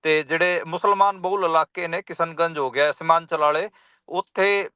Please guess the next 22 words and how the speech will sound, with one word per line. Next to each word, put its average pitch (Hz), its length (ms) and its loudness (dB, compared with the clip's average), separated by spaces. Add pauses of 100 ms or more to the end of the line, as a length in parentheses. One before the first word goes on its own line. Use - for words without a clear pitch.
(180)
ਅ, - 20 -2
ਜਿਵੇਂ 175 340 -2
ਕਿਸ਼ਨਗੰਜ 190 720 -4
'ਚ 175 220 -4
ਤਾਂ 175 140 4
ਸਭ 185 200 -2
ਤੋਂ 180 120 2
ਵੱਧ 165 320 -2
ਸਤੱਤਰ 185 460 0
ਪ-, - 120 -2
ਅ, 151 840 2
ਪਰਸੈਂਟ 170 420 -6 (100)
ਵੋਟਿੰਗ 165 360 -8
ਹੋਈ 170 200 -8
ਹੈ 196 140 -6 (380)
ਤੇ 180 200 -2
ਨਵਾਦਾ 185 440 2
ਦੇ 190 140 -6
ਵਿੱਚ 190 120 -12
ਸਭ 202 220 -2
ਤੋਂ 180 120 -2 (100)
ਘੱਟ 165 180 0